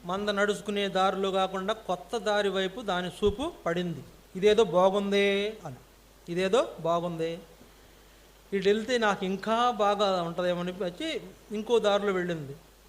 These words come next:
మంద వెళుతున్నా, ఇప్పుడు ఇంకో విషయం, గొర్రెల కాపరి ఎక్కడ ఉంటాడు? ముందుంటాడు. అందుకే యేసుప్రభు అన్నాడు,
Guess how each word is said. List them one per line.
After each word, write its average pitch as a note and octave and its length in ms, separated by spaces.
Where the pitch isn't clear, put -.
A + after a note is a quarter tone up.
మంద F3+ 260
వెళుతున్నా, G3+ 580
ఇప్పుడు F#3+ 180
ఇంకో F#3 260
విషయం, G3 320
గొర్రెల F3+ 440
కాపరి G3+ 400
ఎక్కడ G3 140
ఉంటాడు? G3+ 420
ముందుంటాడు. G3 840
అందుకే G3 200
యేసుప్రభు G#3 360
అన్నాడు, F3+ 340